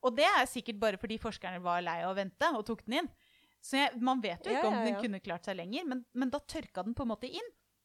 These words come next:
Speaker 1: Og så klarer den seg veldig fint uten vann, fordi husk at den bor på Antarktis, hvor det er iskaldt.
Speaker 2: Nei, nei.
Speaker 1: Mye å leve av og kose seg med, så den, den hadde det helt fint antagelig, den. Så den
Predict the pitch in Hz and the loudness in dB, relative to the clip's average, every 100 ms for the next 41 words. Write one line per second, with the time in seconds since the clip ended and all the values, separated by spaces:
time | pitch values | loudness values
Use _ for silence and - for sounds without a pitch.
0 | - 294 339 320 254 208 233 302 269 233 | -8 -6 -2 2 2 2 0 0 0 -4
1 | - 240 247 226 233 320 - 247 247 226 | -4 -4 -4 -2 0 0 0 -2 0 -2
2 | 240 - - 202 220 190 196 196 196 - | -6 -8 -8 -6 -4 -2 -2 -4 -4 -2
3 | 214 - 233 - - 427 - - - - | -2 2 0 0 2 2 2 -8 -12 -20
4 | - - - 233 262 247 247 190 - 285 | -20 -20 -2 4 4 4 0 -8 2 2
5 | 277 _ _ - _ _ _ 254 277 226 | 2 _ _ -20 _ _ _ -6 -2 0
6 | 220 185 190 185 175 180 185 190 185 170 | 0 0 0 0 -2 -4 -4 -6 -8 -6
7 | 190 214 392 - 294 330 - 349 466 480 | -4 -2 -2 -4 -6 -6 -2 -4 -4 -6
8 | 403 262 185 208 180 - 196 - 185 190 | -6 -4 -4 -2 -4 -8 -14 -8 -6 -6
9 | 196 359 320 196 - _ _ _ _ _ | -4 -2 -2 -4 -8 _ _ _ _ _
10 | _ _ - 285 285 294 233 269 | _ _ -2 4 6 6 2 0